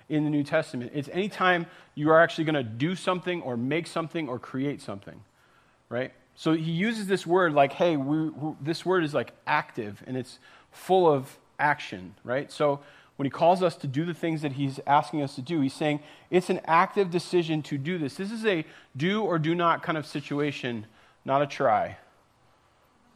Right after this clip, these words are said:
It's just me. I,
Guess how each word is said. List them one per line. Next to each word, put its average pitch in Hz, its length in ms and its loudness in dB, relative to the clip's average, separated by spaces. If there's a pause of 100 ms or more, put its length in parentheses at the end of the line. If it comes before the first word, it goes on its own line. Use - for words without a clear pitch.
(1900)
It's - 100 -18
just 120 220 -4
me. 95 220 -12 (100)
I, 135 140 6